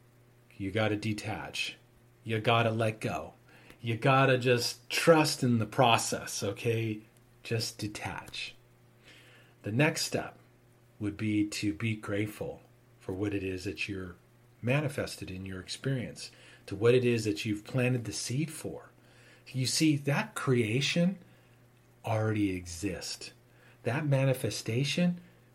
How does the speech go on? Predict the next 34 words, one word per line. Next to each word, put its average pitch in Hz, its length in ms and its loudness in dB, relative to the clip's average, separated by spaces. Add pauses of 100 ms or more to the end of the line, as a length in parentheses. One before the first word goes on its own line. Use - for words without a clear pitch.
(140)
once 151 320 2
you 143 360 6 (180)
have 104 160 -4
set 135 260 4
the 135 120 2
intention, 104 540 -2 (360)
once 156 320 2
you 147 160 6
have 120 460 2 (100)
imagined 110 680 0
it, 82 160 -12 (240)
once 160 340 2
you 165 140 4
have 113 240 0
felt 139 400 0
the 113 260 -6
energy 131 560 4
of 92 160 -4
it, 87 120 -8 (280)
once 170 300 2
you 147 140 2
have 139 280 2
detached 143 520 -2
from 131 180 2
it, 110 100 0
you've 196 300 0
planted 160 340 4
the 135 100 0
seed. 180 540 0 (380)
It's 170 240 -2
there. 135 520 4
It 139 360 2
already 143 480 6
exists. 123 500 2